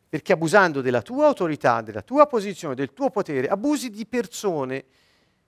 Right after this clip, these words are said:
che per legge o per ventura sono sottoposti a quella tua autorità, a quel tuo potere.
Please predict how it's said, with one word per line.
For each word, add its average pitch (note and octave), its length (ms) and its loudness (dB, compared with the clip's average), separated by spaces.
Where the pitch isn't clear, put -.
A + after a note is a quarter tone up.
che F#3+ 160 0
per G3 220 4
legge D3+ 460 6
o D#3 160 0
per C#3 540 4
ventura D#3 640 -2
sono A#3 300 -2
sottoposti G#3+ 880 -4
a G#3+ 80 0
quella C4+ 260 0
tua C4+ 240 0
autorità, A#2 520 -4
a F2+ 60 -8
quel A#2 180 -18
tuo A#2+ 120 -20
potere. - 400 -20